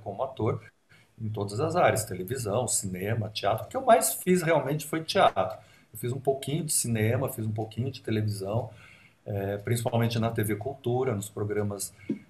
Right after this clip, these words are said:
ah, infantis na, da, da, da T V Cultura, que foram uma época de ouro ali, né? Inclusive por conta do Flávio de Souza,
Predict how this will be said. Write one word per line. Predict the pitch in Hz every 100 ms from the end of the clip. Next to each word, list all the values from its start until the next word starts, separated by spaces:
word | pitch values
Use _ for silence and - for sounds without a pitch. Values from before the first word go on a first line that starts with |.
| _
ah, | 104 98 98 95 98 101
infantis | 104 - 104 - 107 110 104 104
na, | 101 95 98
da, | - 95
da, | 95 98 92
da | - -
T | -
V | 101
Cultura, | 95 - 107 95 110 120
que | 107 -
foram | - 101 101 - - _ _
uma | 104 104 104
época | 110 107 113 107 - -
de | - 110
ouro | 123 117 127 135 101
ali, | 95 95 104 117
né? | 104 95 101 107
Inclusive | - 117 117
por | - 123
conta | 120 117 110
do | 101
Flávio | - 104 101 -
de |
Souza, | - - 113 113 101 90